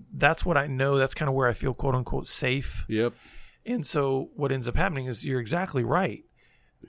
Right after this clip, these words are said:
Speaker 1: When that pattern gets established when you're young, if there's not anything intentionally done to try to alter that pattern, it's only gonna grow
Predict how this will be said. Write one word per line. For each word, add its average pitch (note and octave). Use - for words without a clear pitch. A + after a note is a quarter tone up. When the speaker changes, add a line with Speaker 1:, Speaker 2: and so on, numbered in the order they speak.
Speaker 1:
When C#3+
that F#3
pattern D3+
gets B2+
established B2
when A#2+
you're G#2
young, A2+
if C3+
there's F#3
not F#3+
anything C#3
intentionally A#2+
done G#2+
to -
try C#3
to B2
alter -
that F3
pattern, F#3+
it's -
only F#3
gonna B2
grow G#2